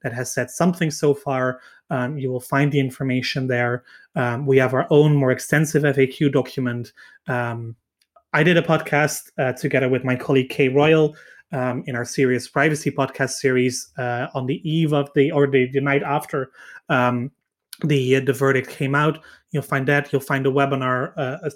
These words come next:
ton of blogs. Um, so everything that you want to know about the, uh, the Privacy Shield, uh, decision, uh, and the S E C decision,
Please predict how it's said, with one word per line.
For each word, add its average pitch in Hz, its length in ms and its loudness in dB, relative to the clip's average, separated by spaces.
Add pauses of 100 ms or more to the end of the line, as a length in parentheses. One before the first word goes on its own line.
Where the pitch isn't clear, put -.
ton 147 160 0
of 135 160 0
blogs. 127 460 0 (420)
Um, 120 300 -8
so 170 260 -10
everything 143 440 2
that 131 200 0
you 139 60 2
want 143 240 4
to 147 80 0
know 139 280 4
about 127 480 0 (480)
the, 135 420 0
uh, 127 140 0
the 135 80 0
Privacy 131 440 0
Shield, 127 460 0 (120)
uh, 120 240 -4
decision, 165 760 0
uh, 131 220 -8
and 120 160 -10
the 123 240 -10
S - 180 -8
E 131 60 -6
C 156 240 -2
decision, 127 580 -2